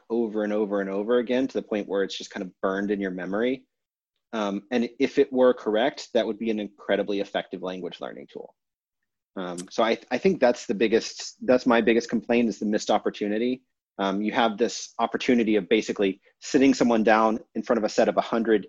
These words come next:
ancient Egyptian flashcards and them going through those flashcards for eighty hours straight. Um,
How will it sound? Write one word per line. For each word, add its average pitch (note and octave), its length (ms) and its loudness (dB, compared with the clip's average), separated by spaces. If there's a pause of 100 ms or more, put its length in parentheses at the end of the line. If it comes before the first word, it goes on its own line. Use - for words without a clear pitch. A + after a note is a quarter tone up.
(100)
ancient A2+ 300 -4
Egyptian G2 340 -4
flashcards F#2+ 800 -2 (760)
and G2 440 0 (260)
them A#2+ 400 4
going A2+ 340 4
through G#2+ 220 0
those G2 180 0
flashcards G2 540 -2
for - 220 -12
eighty G#2 300 0
hours F2+ 320 -4
straight. F2 480 -4 (640)
Um, F2+ 300 -6